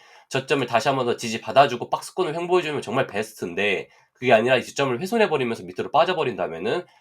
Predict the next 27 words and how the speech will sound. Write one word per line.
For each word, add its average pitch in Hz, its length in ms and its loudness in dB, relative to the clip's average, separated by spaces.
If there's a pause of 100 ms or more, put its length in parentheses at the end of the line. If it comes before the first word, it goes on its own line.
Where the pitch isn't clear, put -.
(120)
아까 127 320 8
나스닥에서 110 420 2
안내드린 120 360 -2
것처럼 90 520 -2 (320)
결국 147 420 -4 (340)
이런 170 280 2
패턴으로 139 360 -6
떨어질 151 260 -4
수밖에 - 260 -12
없다라는 80 340 -8
거죠. - 220 -18 (240)
이것은 165 580 0
굳이 - 240 -4
테슬라뿐만이 160 580 -2
아니라 90 440 0 (220)
엔비디아도 180 500 -2
동일합니다. 82 640 -8 (340)
특히 - 220 0
엔비디아 165 340 2
같은 147 240 -2
경우가 127 280 0
좀 190 140 -8
더 156 60 -6
답답하죠. 95 720 -8
지난주 98 320 -6
금요일 110 300 -2
대비해서부터 95 800 -2